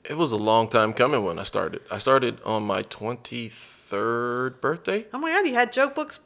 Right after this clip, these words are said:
Speaker 2: when you were thirteen.
Speaker 1: Uh,
Speaker 2: Why
Speaker 1: yeah.
Speaker 2: so long?
Speaker 1: I had to live.
Speaker 2: Mm.
Speaker 1: I had to live a little bit.
Speaker 2: Mm.
Speaker 1: I had to, and I had to, um,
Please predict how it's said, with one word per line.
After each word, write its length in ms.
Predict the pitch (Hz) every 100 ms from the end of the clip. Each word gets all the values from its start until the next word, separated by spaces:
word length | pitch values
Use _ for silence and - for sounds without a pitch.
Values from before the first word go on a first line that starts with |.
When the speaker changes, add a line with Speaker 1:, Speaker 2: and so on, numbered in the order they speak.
| -
Speaker 2:
when 200 | 247 262
you 100 | 269
were 80 |
thirteen. 720 | 269 294 294 294 359 427 170 151 -
Speaker 1:
Uh, 320 | - 113 117 -
Speaker 2:
Why 160 | 240
Speaker 1:
yeah. 40 | 311
Speaker 2:
so 200 | - 311
long? 460 | 330 403 320 165 - _ _ _ _ _ _ _ _ _ _ _ _ _ _ _ _ _ _ _ _
Speaker 1:
I 60 | -
had 180 | 175 175
to 60 | 170
live. 520 | 185 247 127 - - _ _ -
Speaker 2:
Mm. 200 | 202 196
Speaker 1:
I 60 |
had 100 | 156 180
to 40 |
live 240 | 185 208
a 40 | 175
little 220 | 127 110
bit. 220 | 101 98
Speaker 2:
Mm. 200 | 190 180 - _ -
Speaker 1:
I 120 | 131
had 180 | 151 156
to, 220 | 139 123 113
and 120 | 131
I 80 | 135
had 240 | 147 143
to, 480 | - 135 123 117 110 - _ _
um, 560 | 113 110 107 104 101